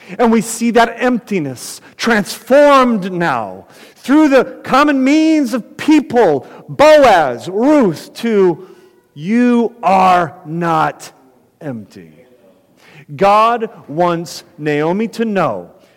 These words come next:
"You are not empty." Oh, and why six measures of barley and not seven? Everything is intentional in God's word. Why six and not seven? Well, seven is the number of completion.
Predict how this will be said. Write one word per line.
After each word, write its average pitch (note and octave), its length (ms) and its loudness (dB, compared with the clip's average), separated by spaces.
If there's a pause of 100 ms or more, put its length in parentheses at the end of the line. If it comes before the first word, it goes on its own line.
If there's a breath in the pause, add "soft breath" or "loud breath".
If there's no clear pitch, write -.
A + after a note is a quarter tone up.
(200 soft breath)
"You F#3+ 800 -6 (140)
are D#3+ 580 2 (320)
not B2+ 640 -10 (540)
empty." A2 460 -20 (1300 soft breath)
Oh, F3+ 340 2 (140 loud breath)
and F3+ 220 -4
why G3 160 -2
six - 440 -12
measures C3 380 -8
of G#2 180 -18
barley G#2 460 -8 (260 soft breath)
and F#3+ 200 -6
not F#3+ 240 -6
seven? A#2+ 540 -10 (680)
Everything C4 420 0
is G#3+ 120 -2
intentional D3 680 -8
in A2 60 -14
God's G2 340 -8
word. F2 340 -20 (880)
Why B3+ 260 4
six - 640 -4
and A3 240 -6
not A3 240 -2
seven? E3 360 -4
Well, A3 140 2
seven A3 600 -2
is G3+ 180 -6
the G3 180 -2
number G#3+ 340 -2
of G#3 220 -4
completion. G#3 840 -12